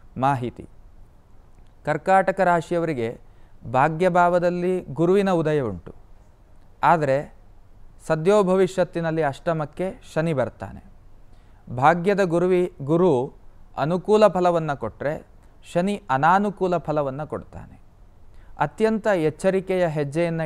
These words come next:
ಇಡಬೇಕಾದಂಥ ಅವಶ್ಯಕತೆ ಹೇಳುವಂಥದ್ದು ಕರ್ಕಾಟಕ ರಾಶಿಗೆ ಇರುವಂಥದ್ದು. ಕಾರಣ ಏನು ಕೇಳಿದ್ರೆ, ಸಪ್ತಮ ಭಾವಾಧಿಪತಿ ಅಷ್ಟಮಕ್ಕೆ ಬರುವಂಥದ್ದು,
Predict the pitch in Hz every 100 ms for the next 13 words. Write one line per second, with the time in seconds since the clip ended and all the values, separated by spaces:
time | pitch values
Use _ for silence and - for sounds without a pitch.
0 | - 147 147 147 - 139 131 127 131 185
1 | - 131 151 - 165 156 143 139 131 123
2 | 113 120 131 190 - - - - 131 -
3 | 170 170 165 151 131 117 147 165 139 110
4 | 95 - 98 - - - - - - -
5 | - 135 151 185 196 185 160 135 117 101
6 | 127 151 - - - - - - 143 131
7 | - 165 175 143 151 160 170 165 160 156
8 | 147 - 156 156 147 147 147 143 139 139
9 | 135 127 143